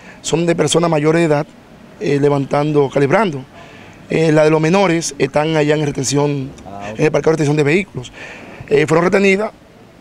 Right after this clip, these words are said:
Speaker 1: sorprendidos, levantando la motocicleta. Entonces nosotros hacemos un llamado por este medio a esos jóvenes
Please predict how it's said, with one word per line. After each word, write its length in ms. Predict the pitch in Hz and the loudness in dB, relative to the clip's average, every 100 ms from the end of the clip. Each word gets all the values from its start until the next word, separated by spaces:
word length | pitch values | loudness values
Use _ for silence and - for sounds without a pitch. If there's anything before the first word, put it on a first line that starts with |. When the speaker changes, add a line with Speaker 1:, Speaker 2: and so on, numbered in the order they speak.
| - | -6
Speaker 1:
sorprendidos, 680 | 160 151 147 170 165 147 - - - - - | -2 0 2 2 2 -2 -8 -20 -20 -20 -2
levantando 500 | 143 143 139 147 151 | 0 0 0 0 0
la 80 | 143 | 0
motocicleta. 560 | 135 123 160 190 143 - - - - - - - - | -2 -2 -2 -2 -4 -16 -20 -20 -20 -20 -20 -16 -4
Entonces 280 | 131 170 185 | 0 2 2
nosotros 260 | 170 226 | 2 2
hacemos 200 | 220 226 | 2 0
un 40 | 220 | 0
llamado 320 | 175 175 170 | 0 0 0
por 120 | 170 | -2
este 120 | 175 | 0
medio 200 | 160 156 | 0 2
a 20 | |
esos 140 | 151 160 | 2 2
jóvenes 440 | 147 131 131 - | 0 -2 -10 -14